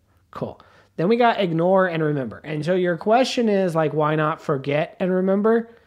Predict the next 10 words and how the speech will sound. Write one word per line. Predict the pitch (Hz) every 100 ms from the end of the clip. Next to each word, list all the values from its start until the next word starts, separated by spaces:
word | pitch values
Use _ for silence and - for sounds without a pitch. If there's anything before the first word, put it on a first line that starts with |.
| _ _ -
And | 180
it's | -
because | 202 220 208
there | 214 226 -
is | 233 254 214 196
no, | 220 220 214 208 202 214
if | 180
you | 208
forgot | - 196 190 233 -
something, | 190 175 190 202